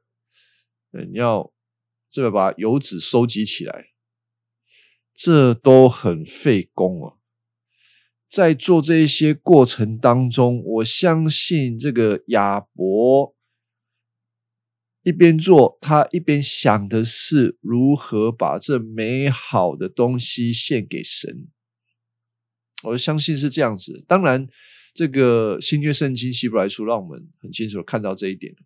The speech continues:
但我们从，呃，旧约的角度来看，就看得出来了。那我的在查经的时候，虽然有的时候会有点乱开玩笑，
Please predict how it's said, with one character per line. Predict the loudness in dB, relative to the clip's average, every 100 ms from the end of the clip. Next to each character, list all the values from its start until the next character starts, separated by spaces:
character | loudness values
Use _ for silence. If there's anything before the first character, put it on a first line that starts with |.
| _ _ _ _ _ _ _ -4
但 | 0
我 | 0
们 | 0
从， | -4 -8 0 2 4 2 -2 -12 -20 _ -4
呃， | -4
旧 | 0 4 4
约 | 4 2 2
的 | -2
角 | -2 -6 -6
度 | -2 -2 0
来 | -4
看， | -6 -6 -6 -4
就 | -4 -4 -4 -8
看 | -8 -8
得 |
出 | -8 -10 -10
来 | -10
了。 | -14 -20 _ -20 _
那 | -2 2
我 | 2 2
的 | 2 2 2 -2 _ _ _ _
在 | -2 2 2 0
查 | -4 -4 -2
经 | -2
的 | -4
时 | -4 -2
候， | 0 -2
虽 | -4 -2
然 | -2
有 | -4 -8
的 |
时 | -8
候 | -6 -4
会 | -4 -6 -8 _ _ _ _ _ _ _ _ _ _ _ _ -20 -20
有 | -12 -8
点 | -4
乱 | -2 -2
开 | -2 -2
玩 | -2 -4
笑， | -8 -8 -12